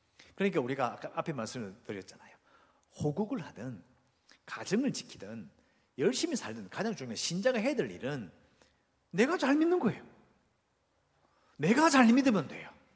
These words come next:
그러면 예수님께서 나를 부르실 거예요. 정말 특별한 순간이 오면 예수님께 부르실 거예요. "아무개야, 이리 오너라. 내 증인이 되라." 왜?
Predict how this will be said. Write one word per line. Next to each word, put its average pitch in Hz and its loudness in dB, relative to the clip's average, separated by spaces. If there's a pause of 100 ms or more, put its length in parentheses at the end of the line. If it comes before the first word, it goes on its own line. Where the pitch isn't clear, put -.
(680)
그러면 226 8
예수님께서 196 2
나를 156 0
부르실 135 -4
거예요. 101 -10 (440)
정말 190 4
특별한 277 2
순간이 180 2
오면 156 -2 (220)
예수님께 165 -2
부르실 113 -8
거예요. 95 -14 (240)
"아무개야, 151 -2 (560)
이리 165 -10
오너라. 123 -6
내 139 -8
증인이 139 -8
되라." 101 -12 (540)
왜? 120 -8